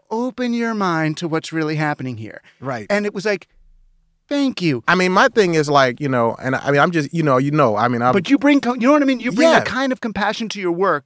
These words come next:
Speaker 1: that, that I don't, I find it hard to, to, to exude that 'cause I just get so pissed off so quickly.
Speaker 2: Well, I don't, I mean, I feel like in your work, you know, I mean, as someone who's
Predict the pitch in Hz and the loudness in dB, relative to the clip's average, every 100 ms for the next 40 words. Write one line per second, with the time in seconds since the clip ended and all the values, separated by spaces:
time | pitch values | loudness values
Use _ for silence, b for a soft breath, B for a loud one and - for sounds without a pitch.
0 | - 156 156 - 165 165 165 165 165 208 | -4 -2 -4 -4 -4 -2 -4 -2 -4 -6
1 | - _ _ _ _ - 262 285 254 190 | -12 _ _ _ _ -2 0 2 2 2
2 | 151 139 156 156 131 - 160 139 _ - | -2 -4 -4 -6 -6 -6 -4 -4 _ -4
3 | 139 - 139 117 139 127 120 110 - 156 | -4 -4 -6 -4 -4 -2 -4 -4 -6 -6
4 | 175 202 - 170 175 151 - - 208 196 | -6 -6 -6 -6 -6 -8 -8 -6 -6 -6
5 | 143 127 - 170 220 202 208 254 196 208 | -10 -10 -6 0 0 2 2 2 2 2
6 | 202 - 233 185 175 185 175 147 160 165 | 0 2 2 2 2 2 2 2 2 2
7 | - - 151 139 139 131 139 190 185 165 | -2 -6 0 2 2 2 0 2 4 4
8 | 147 | 2